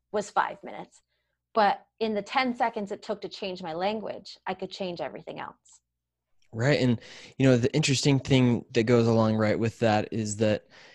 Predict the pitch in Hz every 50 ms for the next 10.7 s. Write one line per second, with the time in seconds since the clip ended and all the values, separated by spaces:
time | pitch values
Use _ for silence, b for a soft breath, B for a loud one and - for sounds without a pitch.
0 | B B B - 110 110 113 123 135 151 160 156 - - 120 107 101 107 107 107
1 | 107 - 117 113 113 113 113 113 - 113 104 104 101 101 - - 107 101 101 -
2 | - - - - 117 113 104 98 - - 107 101 101 101 101 80 76 67 - 110
3 | 107 104 101 - - 110 107 101 98 - - - 98 98 101 - - - 90 85
4 | 82 87 117 139 147 143 - - - - - 117 110 110 104 101 101 101 101 98
5 | 104 - - - - - - - 135 175 _ _ _ _ _ _ _ - - -
6 | 147 156 135 101 - - - - - 107 127 - 104 110 110 110 104 110 113 117
7 | 113 101 92 92 104 107 _ b b b b b b b b b b b _ _
8 | - 107 107 101 104 107 101 101 - - - - 113 110 - 107 104 104 113 139
9 | 143 123 104 101 - - - 95 104 - 92 98 104 107 107 104 101 - - -
10 | 113 107 107 - - - - - - - - - -